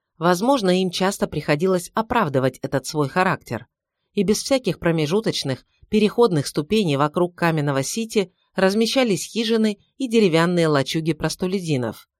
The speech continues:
Народ майя состоял из небольшой кучки правителей и огромной массы угнетенных. Трудно даже себе представить, какая глубочайшая пропасть разделяла два этих класса.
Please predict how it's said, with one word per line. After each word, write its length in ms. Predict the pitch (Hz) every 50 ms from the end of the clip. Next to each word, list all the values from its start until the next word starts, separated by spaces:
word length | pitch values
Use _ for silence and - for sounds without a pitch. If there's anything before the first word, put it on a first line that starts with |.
| _ _ _ _ _ _
Народ 360 | - 165 165 160 165 156 156 156
майя 380 | 156 175 185 185 170 156 139
состоял 640 | 135 - 139 - - - 147 156 170 180 185 180 _ _ _ _ -
из 160 | 208 208 185
небольшой 520 | 214 214 214 214 214 208 - 262 262 247
кучки 340 | 233 - 156 147 - - 151
правителей 720 | 143 - 143 139 151 208 226 - 240 208 202 202 196 202 _ _ _
и 100 | - 170
огромной 560 | 165 156 147 147 160 196 233 220 180 165 156
массы 400 | 151 151 151 151 151 - - 165
угнетенных. 880 | 160 160 160 165 175 196 190 - - 156 131 117 113 110 110 - - _ _ _ _ _ _
Трудно 360 | - 220 233 240 196 196 170
даже 260 | 160 160 165 165 160
себе 260 | 151 - 180 165 175
представить, 720 | 170 - 196 - - - - 240 220 156 120 117 - - _ _ _ _ _ -
какая 380 | - 202 202 - 247 247 208
глубочайшая 720 | 156 151 156 147 151 156 156 - 170 147 135 - - 131 127
пропасть 560 | 131 - 160 190 214 - - 123 - - -
разделяла 720 | 135 143 143 139 135 151 147 143 151 156 185 185 147 120 113
два 300 | 135 135 143 143 139 127
этих 280 | 123 - 147 147 -
класса. 520 | - - 180 147 123 - - - 107 117